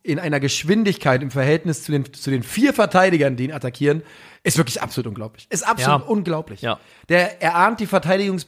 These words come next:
Speaker 1: Be-, Körperbewegungen und Vor-, Bewegungen vorher und reagiert, bevor der Verteidiger weiß, dass er die Bewegung überhaupt gemacht hat. Es ist absolut unglaublich. <laughs> Ähm, also ja, Mo Salah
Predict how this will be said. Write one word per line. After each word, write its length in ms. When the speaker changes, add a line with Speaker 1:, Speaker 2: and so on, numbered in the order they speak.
Speaker 1:
Be-, 240
Körperbewegungen 600
und 60
Vor-, 300
Bewegungen 560
vorher 760
und 120
reagiert, 540
bevor 240
der 60
Verteidiger 500
weiß, 180
dass 100
er 40
die 120
Bewegung 320
überhaupt 260
gemacht 300
hat. 80
Es 80
ist 100
absolut 340
unglaublich. 500
<laughs> 40
Ähm, 440
also 200
ja, 220
Mo 100
Salah 440